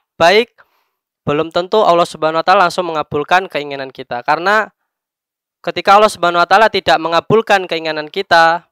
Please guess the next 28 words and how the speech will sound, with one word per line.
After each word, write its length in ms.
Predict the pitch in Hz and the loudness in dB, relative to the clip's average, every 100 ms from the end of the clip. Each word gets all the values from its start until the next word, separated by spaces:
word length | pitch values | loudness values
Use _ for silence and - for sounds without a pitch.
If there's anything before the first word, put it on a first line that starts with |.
| - | -4
boleh 240 | 151 165 | 0 0
jadi 560 | - 151 - 180 247 - _ _ _ _ | -2 -4 -4 -6 -6 -10 _ _ _ _
keinginan 480 | 156 160 165 165 | -4 -4 -2 -4
kita 320 | 165 165 170 170 | -4 -4 -2 0
itu 320 | - 214 214 | 2 2 2
tidak 320 | 185 175 - | 0 0 2
baik 240 | 196 190 | 2 0
untuk 240 | 160 151 147 | -6 -8 -8
diri 160 | 147 | -10
kita 240 | 139 135 135 | -8 -8 -8
sendiri, 480 | 139 127 123 113 113 | -10 -14 -14 -16 -14
sehingga 400 | - 160 202 208 | -8 2 4 4
Allah 80 | |
Subhanahu 320 | 196 165 165 175 | 4 0 0 2
wa 40 | |
Ta'ala 80 | 202 | 0
menggantinya 560 | 214 165 160 170 196 208 | 0 -2 -4 -4 -4 -4
dengan 240 | 156 151 | -4 -6
yang 160 | 147 139 | -6 -6
lain. 240 | 131 120 123 _ _ - | -8 -10 -18 _ _ -6
Nah, 140 | 151 147 | -4 -2
oleh 160 | 143 | -4
karena 320 | 156 160 160 165 | -2 -2 -2 -2
itu, 320 | 165 247 254 _ _ _ | 2 2 2 _ _ _
ketika 560 | - 165 - 170 165 160 | -12 -10 0 4 4 2
seorang 560 | 156 156 160 156 160 | 0 2 2 0 -2
muslim 480 | 240 - 208 247 254 _ | -4 0 0 0 -8 _
berdoa 560 | 151 - 160 175 202 | -6 0 2 6 6